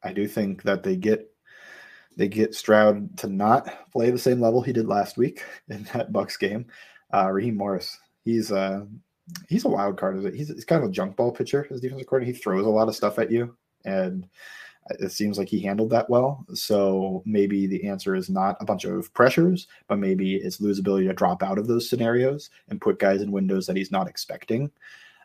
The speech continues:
Uh, but I think this offense will be fine even without T Higgins. I just, when you're missing a guy like Stingley and a guy like Nelson,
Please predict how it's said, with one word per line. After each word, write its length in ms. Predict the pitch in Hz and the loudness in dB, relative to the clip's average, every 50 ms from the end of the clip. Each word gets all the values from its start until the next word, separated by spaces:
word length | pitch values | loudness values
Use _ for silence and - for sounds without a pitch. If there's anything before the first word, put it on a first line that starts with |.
| _ - | _ 2
Uh, 340 | 95 92 90 90 90 87 - - - _ _ _ _ _ _ _ - | 4 4 4 2 0 -6 -10 -12 -18 _ _ _ _ _ _ _ -10
but 300 | 104 98 101 113 107 110 | -8 -2 2 4 6 6
I 80 | 107 | 6
think 220 | - - 165 180 - | 4 4 2 4 4
this 160 | - - - | 2 4 4
offense 440 | 98 98 98 - 98 98 92 - - | 6 4 4 4 0 -4 -4 -2 0
will 120 | 98 95 | 0 0
be 140 | 98 98 95 | 2 0 0
fine 400 | - - 101 98 98 98 95 92 92 | 0 0 0 2 2 2 0 -2 -2
even 260 | 101 98 98 95 95 | -2 -2 -2 -2 -2
without 380 | 95 95 - 101 98 95 - | -2 2 4 4 4 2 2
T 160 | - 104 98 92 | -2 -4 -2 0
Higgins. 480 | 101 98 95 101 95 95 92 - - - | 0 0 0 0 0 0 -2 -4 -4 -4
I 100 | 98 98 | -4 -2
just, 340 | 92 98 95 - - - - _ _ _ _ _ _ _ _ _ _ _ _ - - | 0 0 -2 -2 -4 -10 -14 _ _ _ _ _ _ _ _ _ _ _ _ -12 -6
when 120 | 107 110 | -2 0
you're 100 | 110 113 | 2 4
missing 320 | 110 107 104 - 104 101 98 | 4 2 2 2 0 -2 -2
a 80 | 95 | 0
guy 180 | 92 98 98 98 | 2 2 2 2
like 180 | 95 92 - - _ - - - _ _ _ _ _ _ _ _ _ _ - | 2 0 -2 -6 _ -20 -20 -20 _ _ _ _ _ _ _ _ _ _ -10
Stingley 400 | - - 113 110 110 104 92 92 | -2 2 4 4 6 6 4 4
and 80 | 95 95 | 2 2
a 40 | 92 | 2
guy 160 | 98 98 95 | 2 2 2
like 180 | 95 95 92 101 | 2 2 0 0
Nelson, 640 | 104 104 107 104 - - 98 95 92 95 - | 2 2 2 0 0 -2 -2 -2 -2 -4 -6